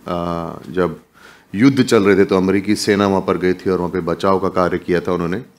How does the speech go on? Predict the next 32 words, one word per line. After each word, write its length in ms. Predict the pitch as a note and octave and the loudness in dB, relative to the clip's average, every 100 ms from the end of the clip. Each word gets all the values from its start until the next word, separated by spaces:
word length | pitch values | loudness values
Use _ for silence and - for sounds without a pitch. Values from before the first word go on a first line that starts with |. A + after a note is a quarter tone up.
| _ - _ _ _ A#2+ | _ -20 _ _ _ 2
लेकिन 320 | B2 C#3 C3 | 4 4 6
युद्ध 280 | B2+ D#3 D3 | 6 4 4
के 160 | C3+ | 2
दौरान, 520 | G#2 G#2 B2+ G2+ B2+ - - - _ - | 4 4 4 0 -2 -8 -20 -20 _ -6
अ, 460 | F#2 F#2+ F#2+ F2+ C2 - - - | 0 2 2 0 -4 -12 -20 -4
उनके 380 | A2+ G#2+ A2 G#2 | -2 0 2 4
हेलीकॉप्टर 540 | G2+ G#2 G2+ G2+ G#2+ | 4 2 0 0 0
गिर 200 | F2+ G2 | 2 0
जाते 340 | F2 F#2+ F#2 F#2 | 2 0 0 -2
हैं 220 | F#2 F#2+ | -2 -2
और 360 | F#2 E2 D#2 _ _ - - - | -2 -2 -6 _ _ -20 -20 -6
उनको 240 | A#2+ A#2+ C#3 | 0 2 4
बचाने 480 | A#2+ A#2 C#3 D3+ B2 | 4 2 2 2 2
के 100 | F#2+ | 2
लिए 180 | G2+ | 2
सेना 280 | C3 A#2 A2+ | 0 0 0
की 120 | A2+ | 0
टुकड़ी 320 | A2+ A2 A#2 A2 | -4 -2 2 4
वापस 280 | G2+ A2 A2 | 4 0 -2
उनको 180 | G2 G2+ | -2 2
जाती 280 | F#2 F2+ | 2 2
है 80 | G2 | 0
बचाने 360 | F2 F2+ G2 F#2 | 0 0 0 0
के 100 | E2 | -2
लिए। 200 | C2+ D2 - | -6 -10 -8
जब 160 | F#2 G2+ | -2 0
वो 80 | |
बचाने 420 | F#2 G2+ B2+ D#3 D#3+ | 2 0 2 2 4
के 100 | C#3 | 4
लिए 120 | A2 | 4
जाते 300 | F#2+ F#2+ G2 | 2 2 -2
हैं 240 | F2+ C#3 | -2 -6